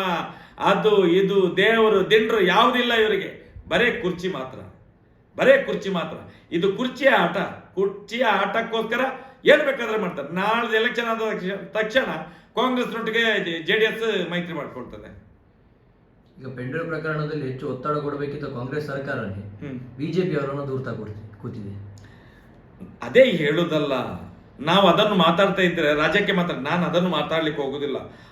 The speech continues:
Speaker 1: ಅವರು ಅವರ ಹಗ್ಗ ತೆಕೊಂಡು ಸಾಯ್ಲಿ. ಯಾಕಂತ ಹೇಳಿದ್ರೆ ಕಳೆದ ಸಲ ಬಿ ಜೆ ಪಿಯಲ್ಲಿ ನೀವು ನೋಡಿದ್ದೀರಿ,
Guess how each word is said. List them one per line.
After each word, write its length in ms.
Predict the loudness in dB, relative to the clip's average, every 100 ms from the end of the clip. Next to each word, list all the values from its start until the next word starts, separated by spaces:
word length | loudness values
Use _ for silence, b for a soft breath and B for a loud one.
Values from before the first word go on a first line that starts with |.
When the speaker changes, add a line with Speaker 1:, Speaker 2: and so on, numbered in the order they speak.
| 4
Speaker 1:
ಅವರು 280 | 6 8
ಅವರ 180 | 8 8
ಹಗ್ಗ 320 | 6 4 0 0 0
ತೆಕೊಂಡು 360 | -2 -2 -2
ಸಾಯ್ಲಿ. 680 | -4 2 2 2 -2 -10 -18 -20 -20 -20 -20 _ _ 2
ಯಾಕಂತ 340 | 4 4 6
ಹೇಳಿದ್ರೆ 280 | 4 4 2
ಕಳೆದ 320 | 4 4 4
ಸಲ 180 | 4 4
ಬಿ 160 | 4 2
ಜೆ 140 | 4
ಪಿಯಲ್ಲಿ 300 | 2 0 0
ನೀವು 180 | 0 -2
ನೋಡಿದ್ದೀರಿ, 840 | 0 0 0 0 -2 -8 -18 -20